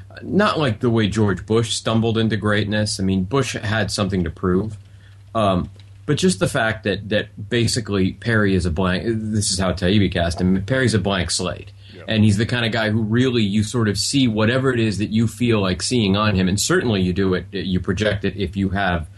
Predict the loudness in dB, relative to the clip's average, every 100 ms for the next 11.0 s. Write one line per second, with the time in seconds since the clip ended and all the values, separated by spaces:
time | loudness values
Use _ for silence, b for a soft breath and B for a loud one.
0 | b -4 2 4 4 2 0 0 -2 -2
1 | -4 -6 -4 -4 0 -2 -4 B -4 2
2 | 2 2 0 -2 -2 -2 -2 -2 -2 -2
3 | -4 -2 -2 -2 -6 -10 -4 0 0 0
4 | 0 2 2 0 -2 B B B -2 2
5 | 2 2 -2 -2 -2 2 4 4 4 2
6 | 2 0 0 -4 -6 -8 -6 -4 -4 -4
7 | -4 -6 -2 -4 -2 -8 -8 B B -12
8 | -14 -12 -4 -2 -2 -6 -6 0 2 2
9 | 0 -2 -2 -2 -2 -2 0 0 0 0
10 | 0 -2 -2 -12 -8 -8 -8 -10 -12